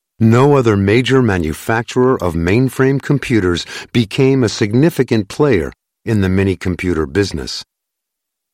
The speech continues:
Digital Equipment Corporation created the mini-computer market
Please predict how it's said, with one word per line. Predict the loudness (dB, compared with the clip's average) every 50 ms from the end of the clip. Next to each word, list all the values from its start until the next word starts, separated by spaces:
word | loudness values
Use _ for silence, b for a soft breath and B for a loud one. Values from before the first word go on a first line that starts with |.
| _ _ 0
Digital | 0 0 2 4 2 4 4 2
Equipment | 2 0 2 2 2 2 2 -2 -4 -4 0
Corporation | 0 0 0 2 2 2 2 2 2 2 2 0 0 B B B B B
created | -6 0 2 2 4 4 4 4 4 2 2 2
the | 0 2
mini-computer | 2 2 2 2 0 0 0 -4 -4 -2 -2 0 2 2 2
market | 2 2 2 2 0 -2 -6 -10 -10 -10